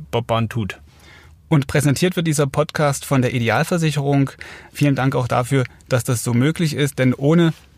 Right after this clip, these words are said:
Speaker 2: dieses Sponsoring würde es diesen Podcast nicht geben können. Also, während dieser Bob-W M werden wir jeden Tag eine Episode, eine Folge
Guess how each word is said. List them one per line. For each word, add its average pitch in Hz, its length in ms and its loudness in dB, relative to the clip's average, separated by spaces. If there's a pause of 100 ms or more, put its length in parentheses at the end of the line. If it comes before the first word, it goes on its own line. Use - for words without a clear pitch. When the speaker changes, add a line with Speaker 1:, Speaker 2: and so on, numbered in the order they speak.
(120)
Speaker 2:
dieses 135 200 0
Sponsoring 131 480 0
würde 117 180 0
es 120 80 -6
diesen 117 240 -2
Podcast - 640 -6 (160)
nicht 143 200 -2
geben 160 240 2
können. 110 200 -2 (480)
Also, 123 400 0
während 170 340 2
dieser 156 220 2
Bob-W 151 320 0
M 156 240 0
werden 135 240 0
wir 120 240 -4
jeden 156 340 0
Tag 139 480 -4 (220)
eine 127 340 2
Episode, 123 600 0
eine 110 200 -2
Folge 151 400 0